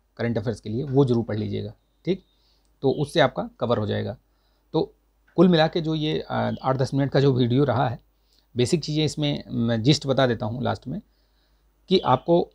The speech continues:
अफवाहों पर ध्यान नहीं देना है जब तक कि कोई ऑफिशियली आपको न्यूज़ न मिल जाए, ठीक है। दूसरी बात, आपको रिवीजन करते रहना है। मॉक टेस्ट अगर आपने, आप लगा रहे हो तो भी अच्छी बात है, अगर अभी नहीं लगा रहे हो तो भी कोई, मतलब, चिंता वाली बात नहीं है, ठीक है।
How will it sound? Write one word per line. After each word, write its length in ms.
अफवाहों 320
पर 120
ध्यान 180
नहीं 160
देना 220
है 220
जब 180
तक 100
कि 100
कोई 200
ऑफिशियली 500
आपको 220
न्यूज़ 220
न 100
मिल 140
जाए, 220
ठीक 160
है। 80
दूसरी 360
बात, 220
आपको 280
रिवीजन 380
करते 240
रहना 260
है। 140
मॉक 280
टेस्ट 180
अगर 140
आपने, 380
आप 260
लगा 200
रहे 120
हो 80
तो 120
भी 100
अच्छी 180
बात 180
है, 100
अगर 200
अभी 140
नहीं 180
लगा 140
रहे 100
हो 60
तो 140
भी 100
कोई, 160
मतलब, 440
चिंता 180
वाली 180
बात 180
नहीं 200
है, 60
ठीक 120
है। 100